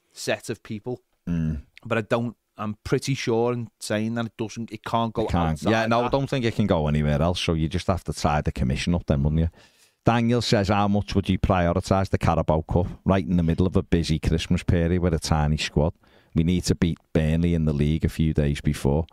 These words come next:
Speaker 2: but it's the best run in a cup we've had for a long time." Well, two years. We got to the quarters with Carlo. Um,
Speaker 1: Beaten by Man City.
Speaker 2: gotta play game by game,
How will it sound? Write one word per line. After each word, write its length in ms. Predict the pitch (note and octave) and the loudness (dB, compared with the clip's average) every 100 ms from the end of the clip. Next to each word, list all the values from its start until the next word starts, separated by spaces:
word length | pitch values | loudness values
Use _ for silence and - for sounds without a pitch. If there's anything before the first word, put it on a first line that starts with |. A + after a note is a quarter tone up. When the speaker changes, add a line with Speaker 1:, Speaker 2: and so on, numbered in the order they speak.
| _ _ _ - | _ _ _ -2
Speaker 2:
but 120 | D2+ | -2
it's 80 | - | 0
the 100 | - | 0
best 320 | E2 C#2+ - | 0 0 0
run 180 | C#2+ D2 | 0 2
in 100 | D#2 | 0
a 40 | |
cup 220 | - C#2 - | 0 -2 0
we've 140 | D#2+ | 0
had 160 | D2+ D2+ | 0 -2
for 160 | - D#2 | 0 0
a 60 | |
long 240 | C#2 C#2+ D2 | 0 0 -2
time." 180 | - F2 | -2 0
Well, 100 | E2 | -2
two 180 | - G#2 | 0 0
years. 360 | C#2 D2 - | 0 -2 -4
We 60 | E2+ | -4
got 140 | D#2 - | -2 0
to 80 | |
the 60 | D#2+ | -2
quarters 420 | - D#2 D2 C#2+ | 2 0 0 -2
with 100 | C#2+ | -2
Carlo. 380 | - D2 C#2 D2+ _ _ _ _ - - | -2 0 -2 -4 _ _ _ _ -20 -8
Um, 420 | A2 B2+ C#3 C#3 - | -2 0 0 -2 -8
Speaker 1:
Beaten 180 | - G#2+ | -16 -16
by 140 | - | -16
Man 180 | A#2 A2+ | -14 -12
City. 240 | A2 A#2 - | -14 -14 -2
Speaker 2:
gotta 200 | B2 C3+ | 0 0
play 300 | - A#2+ C3+ | 0 0 0
game 360 | - A2+ G#2+ | 0 2 2
by 200 | G2+ G2+ | 2 0
game, 340 | G#2 G2 B2 | 2 2 0